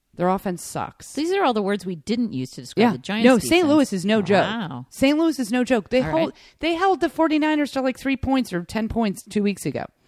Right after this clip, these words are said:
Speaker 1: I'm not saying they're gonna beat Denver,
Speaker 2: Mm-hmm.
Speaker 1: but I do think it's gonna be a good game.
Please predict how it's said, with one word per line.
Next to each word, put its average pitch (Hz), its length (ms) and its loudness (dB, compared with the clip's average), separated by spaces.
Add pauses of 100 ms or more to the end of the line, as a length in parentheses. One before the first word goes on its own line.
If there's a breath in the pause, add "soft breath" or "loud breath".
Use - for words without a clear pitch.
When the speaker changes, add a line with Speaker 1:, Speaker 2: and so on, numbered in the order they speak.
(720 soft breath)
Speaker 1:
I'm 254 100 4
not 320 220 2
saying 277 360 0 (160)
they're 180 240 4
gonna 170 220 2
beat 185 260 0
Denver, 254 560 0
Speaker 2:
Mm-hmm. 170 160 -8
Speaker 1:
but 196 120 4
I 190 60 4
do 190 260 2
think 247 320 -2
it's - 180 -8
gonna 175 280 4
be 165 180 4
a 156 40 4
good 143 220 -2
game. 117 320 -6